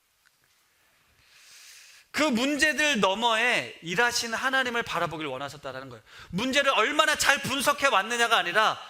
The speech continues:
"하나님, 진짜 이거 쉽지 않겠는데요? 하나님, 내가 할 수 있겠습니까? 하나님이 계시면, 하나님이 정말 살아계시다면 좀 도와주십시오." 이걸 원하셨다고. 우리가 이 땅을 살아가면서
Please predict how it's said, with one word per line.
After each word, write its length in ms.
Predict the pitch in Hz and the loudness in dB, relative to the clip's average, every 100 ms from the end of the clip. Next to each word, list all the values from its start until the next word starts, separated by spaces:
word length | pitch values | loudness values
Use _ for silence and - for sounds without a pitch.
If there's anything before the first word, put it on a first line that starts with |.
| - | -20
"하나님, 400 | - 240 233 226 | -8 0 0 0
진짜 300 | 170 208 202 | -4 -6 -2
이거 140 | 220 190 | -2 -2
쉽지 240 | - - | -6 -2
않겠는데요? 640 | 156 151 180 170 147 151 180 - | -4 -4 -10 -10 -10 -12 -14 -12
하나님, 180 | - 214 | -4 0
내가 240 | 196 202 | 2 2
할 80 | 208 | 0
수 120 | 247 233 | -2 -4
있겠습니까? 680 | 233 220 214 196 208 233 - - - | -2 -6 -6 -8 -4 -6 -6 -20 -2
하나님이 400 | 262 269 269 254 | 2 2 0 0
계시면, 500 | 254 - 254 254 196 - - | 0 0 2 2 0 -8 0
하나님이 260 | 285 294 | 2 2
정말 220 | 240 262 | 0 0
살아계시다면 600 | 262 269 277 262 - 226 220 | 2 2 0 0 -2 -2 -2
좀 120 | 214 | -4
도와주십시오." 720 | 220 240 233 - 185 190 151 - _ _ | 0 0 -2 -6 -6 -6 -8 -12 _ _
이걸 500 | 139 160 214 214 220 _ _ _ | -12 -6 -4 -4 -8 _ _ _
원하셨다고. 540 | 117 117 - - - _ _ _ _ _ _ _ _ _ - - - _ _ _ _ _ _ _ _ _ _ _ - _ _ _ _ | -18 -16 -18 -20 -20 _ _ _ _ _ _ _ _ _ -20 -18 -18 _ _ _ _ _ _ _ _ _ _ _ -20 _ _ _ _
우리가 720 | 147 175 170 170 113 - - | -4 0 2 0 -2 -10 -16
이 100 | 139 | -14
땅을 240 | 139 170 170 | -2 -2 -2
살아가면서 840 | 185 180 165 151 139 143 127 | -2 -2 -2 -6 -12 -14 -16